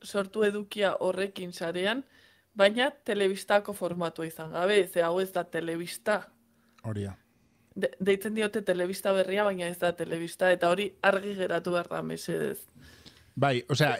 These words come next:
Speaker 1: Ez
Speaker 2: ez da
Speaker 1: ez du funtzionatuko, egiten baldin bada apostu, barkatu, eh? Egiten baldin bada apostu, eh, Twitchen zuzenekoak egite-, egiteagatik,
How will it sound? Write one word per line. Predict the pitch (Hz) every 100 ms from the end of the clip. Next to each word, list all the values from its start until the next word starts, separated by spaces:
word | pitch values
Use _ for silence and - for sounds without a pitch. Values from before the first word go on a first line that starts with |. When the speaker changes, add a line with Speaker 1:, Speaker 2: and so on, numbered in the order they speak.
| 170
Speaker 1:
Ez | 151
Speaker 2:
ez |
da | 156 180
Speaker 1:
ez | -
du | 254
funtzionatuko, | 247 240 254 247 240 240 247 277 277 302 311 - - -
egiten | 202 202 254 269
baldin | 247 254
bada | 240 247 240
apostu, | 226 269 - - 170 175 -
barkatu, | 185 180 185 180 165
eh? | 277 - - -
Egiten | 185 202 214 262 247
baldin | 233 240 240
bada | 233 233
apostu, | 233 262 254 - 143 - _
eh, | 190 185 180 175 175 175 170 - -
Twitchen | - 233 226 220 175 -
zuzenekoak | 185 190 185 214 240 226 226 226
egite-, | 214 220 220 214 214 214 208 214 214 214 214 - - - _ _
egiteagatik, | - 214 226 220 214 208 202 208 254 254 269